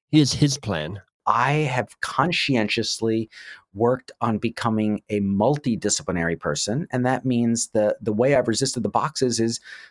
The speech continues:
Speaker 2: going into a box, jumping out, going to another box, jumping out, going to another box, and not feeling overly comfortable in any box. Uh, and I find that's the value in my approach.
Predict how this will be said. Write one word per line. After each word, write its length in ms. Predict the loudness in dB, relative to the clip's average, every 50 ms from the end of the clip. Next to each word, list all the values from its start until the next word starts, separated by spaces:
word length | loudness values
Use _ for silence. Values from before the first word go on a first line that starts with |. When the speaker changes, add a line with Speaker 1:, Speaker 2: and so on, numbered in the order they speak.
| _ _ _ _ _
Speaker 2:
going 280 | 2 4 4 6 4 4
into 200 | 4 4 2 2
a 60 | 4
box, 480 | 2 2 2 0 0 -2 -4 -4 -4 -6 _ _ _ -2
jumping 420 | 0 2 2 2 2 2 2 4
out, 160 | 2 2 4
going 220 | 4 4 4 4 4
to 120 | 4 4
another 220 | 4 4 4 2 2
box, 480 | 0 0 -2 -2 -2 -4 -8 -8 -8 -12 _ _ _ _
jumping 340 | 0 2 2 4 4 4 4
out, 100 | 4 4
going 220 | 2 2 2 2
to 100 | 2 2
another 240 | 4 4 4 4 2
box, 500 | 2 2 2 2 2 0 -2 -4 -6 -4 -6 -10 -12 -12 -14 -4 _
and 340 | 0 2 2 2 0 0 -4 -8 _ _
not 260 | 2 2 4 2 2
feeling 480 | 2 2 2 4 4 4 2 0 0 -2 0 0
overly 300 | 2 4 4 4 4 2
comfortable 520 | 2 2 0 2 2 2 2 2 0 0 0
in 180 | 0 0 0 0 0
any 160 | 2 2 2
box. 520 | 2 0 0 -2 -2 -4 -2 -2 -2 -4 -8 _ -20 _ _ _ -2
Uh, 200 | 0 2 0 0 0
and 100 | 0 0
I 60 | 0
find 200 | 2 2 2 4
that's 220 | 4 2 2 0
the 80 | -2 0
value 400 | 0 2 2 2 2 2 0 0
in 80 | 0 -2
my 140 | -2 -2
approach. 420 | -4 -4 -6 -8 -6 -6 -6 -8